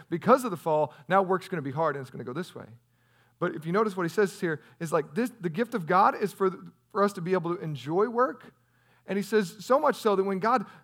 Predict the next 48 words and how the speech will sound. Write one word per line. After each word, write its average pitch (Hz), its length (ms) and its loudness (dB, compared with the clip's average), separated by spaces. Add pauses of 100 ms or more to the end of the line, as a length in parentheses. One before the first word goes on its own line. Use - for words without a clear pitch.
(220)
does 214 340 6
this 214 220 -2
in 196 160 -2
our 165 160 4
life, 175 480 -2
we 240 320 -2
won't 247 400 -4 (180)
remember 190 680 2
the 165 100 -2
hard 180 480 2
stuff. - 580 -4 (320)
We 202 120 0
won't 240 180 0
be 208 100 -2
focused 208 600 -2
on 165 120 -4
the 156 60 -2
hard 147 200 -2
stuff. 151 180 -4
He 240 80 -6
doesn't 226 260 0
mean 208 240 -2
that 196 80 0
we 190 140 -2
won't 214 180 -2
remember 185 300 -2
the 175 80 -2
days 170 240 0
of 156 80 -6
our 151 100 2
life 156 300 -2
literally. 185 460 -2 (220)
He 220 100 -4
means 247 280 -4
we 208 140 -2
won't 240 320 -2
remember 214 320 -2
the 208 80 0
hard 226 240 -4
stuff. - 340 -16 (840)
How 196 100 0
many 233 140 -2
of 196 80 -6
you 196 100 -4
have 151 140 -6
been 165 100 0
around 170 320 0
somebody 147 480 -4